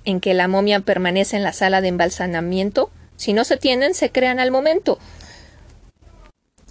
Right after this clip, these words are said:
Que la especulación teológica se refiere a trescientas sesenta manifestaciones de la temible diosa que controla cada día del año, además de los cinco días suplementarios, se inventan.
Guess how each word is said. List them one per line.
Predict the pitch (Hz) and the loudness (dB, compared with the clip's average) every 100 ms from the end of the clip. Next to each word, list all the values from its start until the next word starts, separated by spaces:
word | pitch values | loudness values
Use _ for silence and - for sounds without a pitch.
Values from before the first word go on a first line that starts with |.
| - | -4
Que | 233 214 | 0 2
la | |
especulación | 220 - 226 220 233 233 262 269 | 2 0 -2 2 2 2 2 0
teológica | 302 208 214 262 233 233 | 2 2 2 0 0 0
se | - 190 | 2 0
refiere | 190 208 214 | 2 2 2
a | |
trescientas | 208 202 214 214 233 | 2 2 2 2 0
sesenta | 196 220 208 220 | 0 -2 0 2
manifestaciones | 196 190 185 - 190 - 208 208 | 4 2 2 0 0 2 2 4
de | 185 | 2
la | 175 | 2
temible | 185 196 214 214 | 2 2 4 2
diosa | 202 208 214 226 | 2 2 2 0
que | 262 | 0
controla | 190 180 196 190 196 | 0 0 2 2 2
cada | 208 196 | 2 2
día | 196 185 | 4 4
del | 185 | 4
año, | 185 202 254 - - | 4 2 2 -2 -6
además | 180 185 185 190 | -2 2 2 4
de | 202 | 4
los | 185 | 2
cinco | 190 208 196 202 | 2 -2 0 2
días | 196 | 2
suplementarios, | 202 202 196 208 254 392 294 330 - - - | 0 0 2 2 2 2 2 2 0 -8 -14
se | - 370 | -4 -2
inventan. | 339 370 494 480 240 | 0 0 0 -2 -2